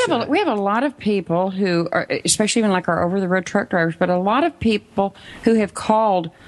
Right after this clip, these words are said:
long distance, you know, away from, they don't live anywhere remotely close, can't come, but we've worked with them on,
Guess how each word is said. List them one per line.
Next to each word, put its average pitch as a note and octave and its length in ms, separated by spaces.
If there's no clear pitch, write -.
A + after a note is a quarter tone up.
long G#3 320
distance, A#3 680
you G3 120
know, F3 180
away E3 320
from, - 240
they D#3 100
don't F3 220
live F3+ 160
anywhere B3 300
remotely G#3+ 360
close, E3+ 460
can't - 380
come, F3 440
but A3+ 320
we've A3+ 240
worked B3+ 300
with C4 140
them A3+ 360
on, F3+ 460